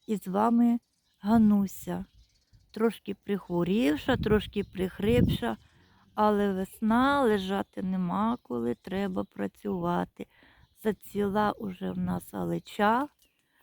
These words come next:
і хоча б трохи приморозило її. Морозу немає, плюс два. Хоча вона в мене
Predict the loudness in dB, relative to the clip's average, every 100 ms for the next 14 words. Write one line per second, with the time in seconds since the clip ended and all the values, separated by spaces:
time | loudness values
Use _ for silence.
0 | _ _ -8 -6 -8 -6 -10 -10 _ -6
1 | -4 -8 -16 -10 -8 -6 -4 -2 -2 -2
2 | -4 -6 -6 -8 -10 -10 -6 -6 -8 -14
3 | -20 -20 -20 -20 -18 -18 -16 -16 -16 -20
4 | _ _ -8 -2 0 0 0 -4 -2 -2
5 | -2 -2 -2 -4 -4 -6 -6 -6 -4 -4
6 | -4 -6 -8 -10 -14 -16 -20 -18 -20 _
7 | _ _ _ _ _ _ _ _ _ _
8 | _ _ _ _ _ _ _ -20 -20 _
9 | -12 -10 -2 4 6 6 6 6 6 6
10 | 6 4 0